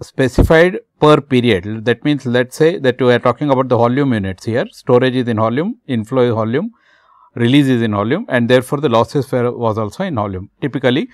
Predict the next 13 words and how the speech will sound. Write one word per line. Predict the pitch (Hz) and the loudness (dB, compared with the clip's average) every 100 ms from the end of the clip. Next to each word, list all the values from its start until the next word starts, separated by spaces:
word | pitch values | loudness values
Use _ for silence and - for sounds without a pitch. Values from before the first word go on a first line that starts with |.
| _ _ - | _ _ -8
in | 120 | -2
million | 127 120 135 | 0 2 0
cubic | 127 117 117 - | 0 -2 -4 -4
meters | 107 131 - | -4 -4 -4
is | 135 | -6
what | 107 104 - | -4 -4 -4
we | |
talk | 92 95 101 | -6 -8 -8
about. | 82 - _ _ _ _ _ _ _ _ _ _ _ _ | -16 -18 _ _ _ _ _ _ _ _ _ _ _ _
So, | - 151 | -2 0
if | 147 196 | 0 2
you | 170 170 | 2 2
specify | - - 113 - 175 190 | -4 0 0 2 2 4